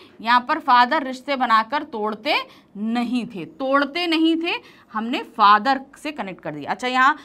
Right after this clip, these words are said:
तो वो फादर बुल के थे, आप लोगों ने पढ़ा होगा ये। हम्म, चलिए आगे बढ़ते हैं।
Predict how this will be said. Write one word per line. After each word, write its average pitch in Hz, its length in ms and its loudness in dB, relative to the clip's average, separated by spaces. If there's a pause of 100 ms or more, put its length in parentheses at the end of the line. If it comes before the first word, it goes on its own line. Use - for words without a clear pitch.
(480)
तो 247 180 4 (200)
वो 247 220 2
फादर 247 380 6
बुल 262 220 -6
के 302 180 -4
थे, 277 140 -8
आप 220 200 2
लोगों 220 160 -6
ने 220 80 -8
पढ़ा 196 260 -4
होगा 160 260 -4
ये। 143 180 -10
हम्म, 269 360 -12 (840)
चलिए 170 220 -6
आगे 226 280 4
बढ़ते 262 300 0
हैं। 302 180 -6